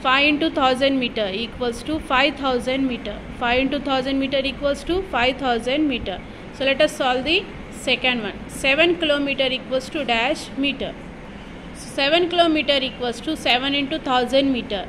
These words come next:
Seven into thousand meter equals to seven thousand meter.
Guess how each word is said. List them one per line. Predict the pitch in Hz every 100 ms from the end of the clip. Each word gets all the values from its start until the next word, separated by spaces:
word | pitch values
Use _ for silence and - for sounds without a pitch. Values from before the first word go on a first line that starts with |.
| -
Seven | - 240 247 277
into | 277 262
thousand | 269 262 277
meter | 277 269 277
equals | 277 269 285 -
to | 359 - - - -
seven | - 262 247 285 269
thousand | 254 247 269 311 453 -
meter. | 240 220 180 185